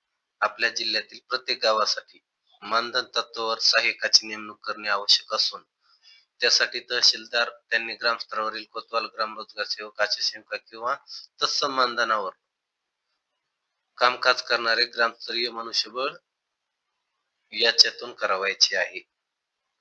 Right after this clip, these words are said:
तर मित्रांनो, यासाठी आपण कोणीही अर्ज करू शकता. शेतकरी स्तरावर नोंदवलेल्या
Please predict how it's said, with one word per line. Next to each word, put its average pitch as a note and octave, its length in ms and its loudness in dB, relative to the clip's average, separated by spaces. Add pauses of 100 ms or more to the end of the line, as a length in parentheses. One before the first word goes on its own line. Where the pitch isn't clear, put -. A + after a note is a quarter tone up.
(600)
तर A#2 120 0
मित्रांनो, A2 540 -10 (1500)
यासाठी C3 380 2
आपण B2 220 2
कोणीही B2+ 400 -6
अर्ज A2 260 4
करू A2 240 -14
शकता. - 440 -8 (680)
शेतकरी D3 500 0
स्तरावर C#3 520 2 (140)
नोंदवलेल्या B2 580 2